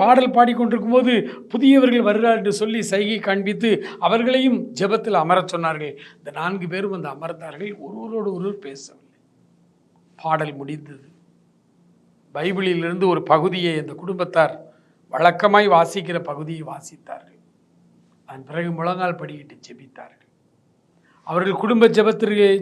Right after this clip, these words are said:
ஜெபம் பண்ண வேண்டிய காரியங்களை ஜெபித்து விட்டு, "ஆண்டவரே, இன்று எங்களுடைய குடும்ப ஜெபத்திற்கு புதிதாய் ஒரு குடும்பத்தை அழைத்து வந்திருக்கிறீர், அவர்களை ஆசீர்வதியும். அவருடைய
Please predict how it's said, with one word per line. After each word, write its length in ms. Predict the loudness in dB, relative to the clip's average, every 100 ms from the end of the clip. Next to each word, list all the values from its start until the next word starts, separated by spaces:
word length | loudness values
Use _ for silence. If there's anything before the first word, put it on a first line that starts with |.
| -2
ஜெபம் 260 | -2 0 0
பண்ண 140 | 2 2
வேண்டிய 180 | 0 4
காரியங்களை 340 | 4 4 -2 -4 -6
ஜெபித்து 300 | -8 -12 -14
விட்டு, 200 | -18 -20 -20 _ _ _ _ _ _ _
"ஆண்டவரே, 380 | -6 -2 4 4 4
இன்று 260 | 2 2
எங்களுடைய 360 | 2 0 0 -2 -4
குடும்ப 240 | -4 -4
ஜெபத்திற்கு 640 | -4 -6 -8 -10 -12 -16 -20 _ _ _ _ _ -8
புதிதாய் 460 | -4 6 10 10 8
ஒரு 100 | 0
குடும்பத்தை 500 | -2 -4 -2 -2 0
அழைத்து 340 | 0 -2 -4 -6
வந்திருக்கிறீர், 540 | -8 -10 -12 -16 -18 -20 _ _ _ -8
அவர்களை 280 | -4 0 2 6
ஆசீர்வதியும். 640 | 4 2 -8 -12 -18 _ _ _ _ _ _ _ _
அவருடைய 260 | -4 2